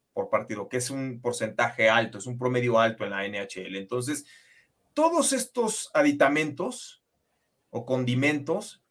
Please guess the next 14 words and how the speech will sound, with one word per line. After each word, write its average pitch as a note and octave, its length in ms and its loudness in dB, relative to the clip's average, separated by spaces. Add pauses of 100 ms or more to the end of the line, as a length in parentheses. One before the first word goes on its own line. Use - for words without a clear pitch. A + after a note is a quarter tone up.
a A#2+ 80 0
mí F3 120 0
me A3 80 -2
hacen G#3 180 -2
suponer C3 480 -2
que B2 240 0
hoy F#3 280 12
los B2+ 180 2
Huracanes A#2+ 420 2
de A2 120 -6
Carolina, G#2 500 0
que A2+ 100 -8
son D3 200 -4
visitantes, C#3+ 720 0